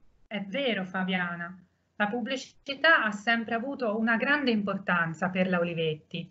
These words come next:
Pensate quando uscì in Italia la M uno, la prima macchina per scrivere. Molte persone avranno sicuramente avuto dei dubbi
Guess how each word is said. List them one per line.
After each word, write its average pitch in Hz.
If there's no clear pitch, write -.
Pensate 254
quando 208
uscì 214
in 202
Italia 202
la 185
M 185
uno, 156
la 196
prima 254
macchina 214
per 185
scrivere. 151
Molte 214
persone 226
avranno 196
sicuramente 202
avuto 220
dei 202
dubbi 170